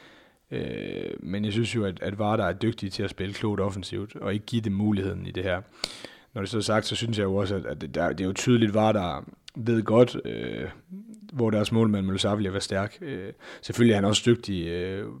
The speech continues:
med, med skud bagfra, men, men ind over fra fløjene eksempelvis,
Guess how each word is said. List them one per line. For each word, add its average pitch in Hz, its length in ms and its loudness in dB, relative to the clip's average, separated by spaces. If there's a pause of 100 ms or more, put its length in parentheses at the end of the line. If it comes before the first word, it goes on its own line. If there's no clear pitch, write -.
(180)
med, 90 160 -10 (100)
med 113 200 -6
skud 110 340 2
bagfra, 104 400 2
men, 85 280 -2
men 92 200 0
ind 117 180 6
over 101 240 4
fra - 160 -4
fløjene 107 440 2
eksempelvis, 80 680 -4